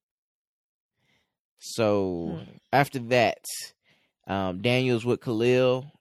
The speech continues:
Speaker 1: and Spider comes into the studio, and he was like,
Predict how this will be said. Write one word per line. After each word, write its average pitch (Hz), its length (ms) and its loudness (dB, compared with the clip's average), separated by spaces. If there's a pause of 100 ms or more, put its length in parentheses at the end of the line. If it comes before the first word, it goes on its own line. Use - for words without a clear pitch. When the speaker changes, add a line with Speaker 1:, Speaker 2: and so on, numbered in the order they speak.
(140)
Speaker 1:
and 104 120 -6
Spider 107 340 2
comes 107 300 0
into 107 200 -4
the 95 60 -2
studio, 127 760 0 (600)
and 101 580 0
he 123 100 -4
was 101 140 -6
like, 95 240 -4